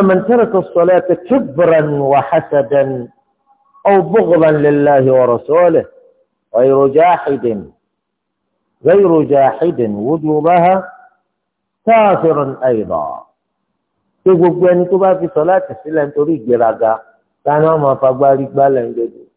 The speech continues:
Àwa kọjá bẹ́ẹ̀, kò burú. Aw hasadan, tàbí lára. Ìlara ló mú má máa ṣe sọ̀lá.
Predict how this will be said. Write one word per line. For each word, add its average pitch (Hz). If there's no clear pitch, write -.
Àwa 135
kọjá 139
bẹ́ẹ̀, 127
kò 104
burú. 107
Aw 196
hasadan, 185
tàbí 151
lára. 131
Ìlara 139
ló 143
mú 147
má 160
máa 131
ṣe 117
sọ̀lá. 117